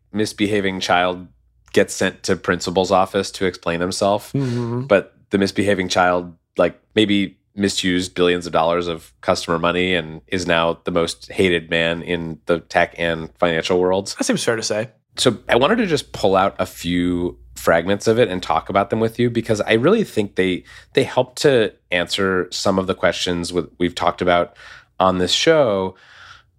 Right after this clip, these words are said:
Speaker 1: about what happened at F T X and what's next for Sam Bankman-Fried and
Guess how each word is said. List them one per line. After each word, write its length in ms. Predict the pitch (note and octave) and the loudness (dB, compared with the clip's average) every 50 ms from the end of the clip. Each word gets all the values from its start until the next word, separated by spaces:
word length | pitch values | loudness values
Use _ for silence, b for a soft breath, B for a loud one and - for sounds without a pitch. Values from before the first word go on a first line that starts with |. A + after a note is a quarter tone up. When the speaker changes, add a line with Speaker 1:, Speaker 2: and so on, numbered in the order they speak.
| _ | _
Speaker 1:
about 500 | - A2+ A2+ C3 B2 B2+ B2+ A#2 - _ _ _ _ | 0 2 4 4 4 4 2 0 -4 _ _ _ _
what 240 | - G2 A#2 C3+ C3+ | -4 0 0 0 0
happened 340 | - F3+ A#2 - A#2 F2+ E2 | 0 -4 -2 -2 0 0 0
at 100 | E2 D#2+ | 0 0
F 200 | D#2+ D#2 - - | -2 -2 -4 -4
T 120 | - C#2+ | -6 -6
X 320 | G#1+ - - - - - - - | -6 -6 -8 -10 -10 -10 -6 -2
and 420 | - G2+ F#2+ F#2+ G2 F#2+ F#2+ - - _ _ _ | 0 0 2 2 0 0 -2 -4 -6 _ _ _
what's 340 | - F#2+ G2+ G#2+ G#2+ - - | -2 2 2 2 2 2 0
next 300 | G#2+ G2 F#2+ F#2+ - - | 0 0 0 0 -2 -6
for 160 | - - G2 | -2 -2 -2
Sam 260 | F#2 - F#2+ F#2 F2 | 0 0 0 0 0
Bankman-Fried 800 | E2+ F2 E2+ - - F2 E2+ - - F2+ E2+ E2+ E2 E2 D#2+ - - | 0 0 -2 -2 -4 -6 -6 -2 0 0 2 2 0 0 -4 -4 -2
and 480 | - F2+ F2 E2 D#2+ E2 E2 E2 - | 0 0 0 0 0 -2 -4 -4 -6